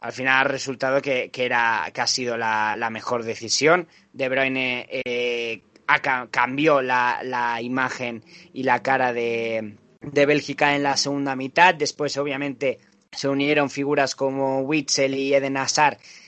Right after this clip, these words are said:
que, que acabaron por complementar a un once de Bélgica con, con muchas estrellas sobre el terreno de juego que... Eh, lo que llevó es a decantar la, la balanza a favor de, de los de Roberto Martínez,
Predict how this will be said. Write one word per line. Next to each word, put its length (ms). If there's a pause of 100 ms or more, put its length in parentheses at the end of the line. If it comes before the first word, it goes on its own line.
(120)
que, 400
que 120
acabaron 440
por 200
complementar 920
a 140
un 520
once 340
de 80
Bélgica 600 (320)
con, 300
con 180
muchas 300
estrellas 440
sobre 460
el 100
terreno 340
de 100
juego 440
que... 300 (360)
Eh, 880
lo 140
que 120
llevó 280
es 160
a 60
decantar 440
la, 400
la 200
balanza 400
a 20
favor 320
de, 420 (240)
de 100
los 240
de 380
Roberto 380
Martínez, 680